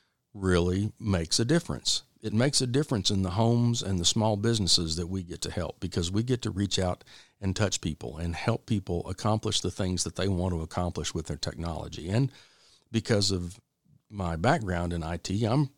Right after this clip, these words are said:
pretty good at it, and I really love the technical stuff. Uh, we don't necessarily know about how well I'm gonna make a living doing it, because we've only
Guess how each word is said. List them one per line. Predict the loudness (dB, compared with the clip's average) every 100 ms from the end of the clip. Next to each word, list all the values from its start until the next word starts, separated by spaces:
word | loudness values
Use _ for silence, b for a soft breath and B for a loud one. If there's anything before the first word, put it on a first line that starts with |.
| _
pretty | -6 -4
good | 0 0 0
at | -2 -4
it, | -2
and | 2 2
I |
really | 2 2 2 2
love | 2 2 2
the | 0
technical | 0 -2 0 -2 -2
stuff. | -2 -4 -6 _ _ b b b b b b b b _
Uh, | 0 2
we | 4
don't | 4 2 -2 _ _ _ _ _ _
necessarily | 0 2 4 4 2 4
know | 4 4 2
about | 2 2 0 -2 -6
how | 0 2
well | 4 4 4
I'm | 2
gonna | 2
make | 2 0
a | 0
living | 4 4 6
doing | 4 4
it, | 2
because | -2 -4
we've | -2
only | 0 -2